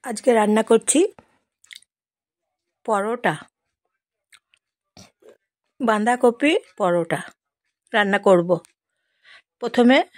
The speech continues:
বাঁধাকপিগুলো কুচিয়ে নিয়েছি, তারপরে বেটে নিয়েছি, তারপর গরম তাওয়া গরম করেছি, তারপরে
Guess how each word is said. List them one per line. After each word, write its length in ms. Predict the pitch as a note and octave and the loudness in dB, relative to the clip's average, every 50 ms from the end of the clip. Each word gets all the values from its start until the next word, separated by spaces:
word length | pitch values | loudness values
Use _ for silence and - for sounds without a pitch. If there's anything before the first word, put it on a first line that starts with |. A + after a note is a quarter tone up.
| _ _ _ _ _ _ _ _ _ _ _ _ _ _ _ _ _ _ _ _ _ _ _ - | _ _ _ _ _ _ _ _ _ _ _ _ _ _ _ _ _ _ _ _ _ _ _ -6
বাঁধাকপিগুলো 800 | G#3+ G#3 G3+ G3 G3+ A3+ A#3 A#3 B3 A#3 - B3 A#3+ B3+ B3+ C#4 | -2 -2 0 0 0 0 0 0 0 0 0 2 4 4 4 4
কুচিয়ে 380 | C4+ C4 A#3+ B3 - A3+ A3 G#3+ | 2 2 0 0 2 2 4 4
নিয়েছি, 360 | G#3 G3+ F#3+ F#3 - - A#3+ D4+ - - _ _ _ _ _ _ - | 4 2 2 0 -2 -4 -4 -4 -6 -8 _ _ _ _ _ _ -6
তারপরে 460 | G#3+ F#3+ F#3+ F#3+ - G#3+ A3 B3 D4 - - _ _ _ _ _ _ _ _ _ _ _ - | -6 -6 -4 -2 -2 0 2 2 0 -2 -4 _ _ _ _ _ _ _ _ _ _ _ -12
বেটে 400 | B3+ G#3+ G3+ B3 B3 B3 - B3 A#3+ | -6 0 2 2 2 2 2 2 2
নিয়েছি, 420 | A3 G#3 G3 F#3+ F3 F3 - - A3+ - - _ _ _ _ _ _ _ _ _ _ _ _ _ _ _ _ _ _ D4+ D#4 D#4 D#4+ E4 D#4+ E4 E4 D#4+ _ _ F4 E4+ E4+ F4 F4 F4+ | 4 2 0 -2 -4 -6 -8 -12 -14 -16 -18 _ _ _ _ _ _ _ _ _ _ _ _ _ _ _ _ _ _ _ _ _ _ _ _ _ _ _ _ _ _ -20 -20 -16 -8 -4
তারপর 460 | D#4 F#3+ G3+ G3+ G3+ - A3+ A#3+ C#4 F4 - - _ _ _ _ _ _ _ _ _ C4+ | -2 -2 -2 -4 -2 0 0 2 0 0 -4 -8 _ _ _ _ _ _ _ _ _ -4
গরম 360 | B3 A#3 G3 G3 G#3 A3 B3 C4 B3 | 0 0 2 2 2 0 0 -2 -2
তাওয়া 320 | - G3 F#3+ G3 G3+ A#3+ D#4+ - - _ _ _ _ _ _ _ _ _ _ _ _ _ - | 0 0 0 0 0 0 -2 -4 -8 _ _ _ _ _ _ _ _ _ _ _ _ _ -6
গরম 280 | A#3+ A#3 G#3 G#3+ G#3+ G#3 | -4 -2 -2 -2 -4 -2
করেছি, 400 | - G3+ F3+ F3 E3+ E3+ - G#3+ G#3 _ _ _ _ _ _ _ _ _ _ _ _ _ _ _ _ _ _ _ - | 0 2 2 2 2 -2 -6 -12 -16 _ _ _ _ _ _ _ _ _ _ _ _ _ _ _ _ _ _ _ -12
তারপরে 460 | G3+ F#3 F#3 G3 G3+ G3 G3+ G#3+ B3 | -8 -8 -8 -4 -2 0 2 2 2